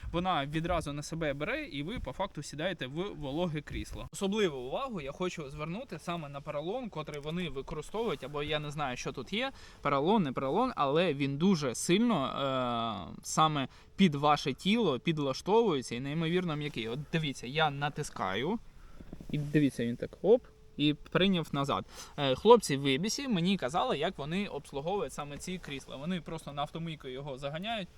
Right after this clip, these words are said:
піною обдули, коли він, він грязний.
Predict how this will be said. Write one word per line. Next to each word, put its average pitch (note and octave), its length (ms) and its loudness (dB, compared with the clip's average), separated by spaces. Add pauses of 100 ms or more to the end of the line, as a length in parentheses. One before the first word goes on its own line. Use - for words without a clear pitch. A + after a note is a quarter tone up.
(240)
піною C3+ 380 -4
обдули, E3+ 420 -6
коли C#3+ 380 -10 (140)
він, D3 380 -10
він C#3+ 120 -8
грязний. D3 540 -6